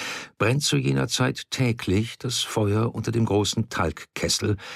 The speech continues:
in dem sein strenger Vater und dessen Gesellen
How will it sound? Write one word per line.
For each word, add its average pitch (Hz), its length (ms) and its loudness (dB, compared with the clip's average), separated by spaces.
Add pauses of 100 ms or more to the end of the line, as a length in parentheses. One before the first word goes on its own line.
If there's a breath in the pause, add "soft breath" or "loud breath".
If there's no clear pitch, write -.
(120)
in 107 160 2
dem 101 240 4
sein 107 320 2
strenger 85 560 2
Vater 87 580 0
und 78 260 -4
dessen - 260 0
Gesellen 92 520 4